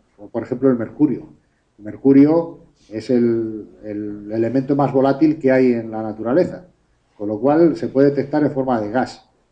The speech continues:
Se hacen las mercurometrías, que se llaman. No ni más ni menos que poner un,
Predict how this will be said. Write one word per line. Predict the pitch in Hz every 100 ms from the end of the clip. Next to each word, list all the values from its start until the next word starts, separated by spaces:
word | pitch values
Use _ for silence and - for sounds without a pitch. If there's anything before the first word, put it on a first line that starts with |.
| _
Se | 117
hacen | 113 139
las | 135 113
mercurometrías, | 117 107 120 110 107 110 131 - - - _
que | 98
se | 107
llaman. | 101 - _ _ _ _ _ _ _ _
No | 120
ni | 127
más | 143
ni | 135
menos | 139 160 -
que | 117
poner | 113 113 123
un, | 127 123 117 -